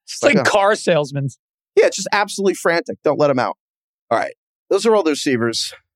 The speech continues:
Speaker 2: We're gonna get to tight ends in a second. But first, rookie mistake. Maybe you just need a Snickers. Snickers, official chocolate bar sponsor of the N F L. Check out snickers dot com slash rookie mistake.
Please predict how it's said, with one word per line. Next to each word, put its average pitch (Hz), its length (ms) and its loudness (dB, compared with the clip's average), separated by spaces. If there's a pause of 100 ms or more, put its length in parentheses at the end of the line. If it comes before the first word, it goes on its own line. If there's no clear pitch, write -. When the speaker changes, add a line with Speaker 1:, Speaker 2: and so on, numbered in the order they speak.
(440)
Speaker 2:
We're 160 100 4
gonna 214 100 2
get 220 120 -2
to 180 60 -12
tight 170 200 2
ends 160 180 2
in 156 60 -2
a 135 40 -2
second. 139 320 -2
But 139 180 -4
first, 185 340 0 (260)
rookie 302 340 0
mistake. 277 420 0
Maybe 254 280 2
you 277 80 4
just 240 200 -4
need 254 120 2
a 240 60 2
Snickers. 233 420 0
Snickers, 302 480 0
official 254 340 -2
chocolate 240 400 2
bar 220 160 2
sponsor 208 420 -2
of 180 60 -2
the 196 80 2
N 190 80 2
F 180 120 -2
L. 180 140 2
Check 202 220 -2
out 185 140 2
snickers 233 440 -2
dot 208 200 2
com 202 240 2
slash 170 400 0 (160)
rookie 190 460 -2
mistake. 143 480 -2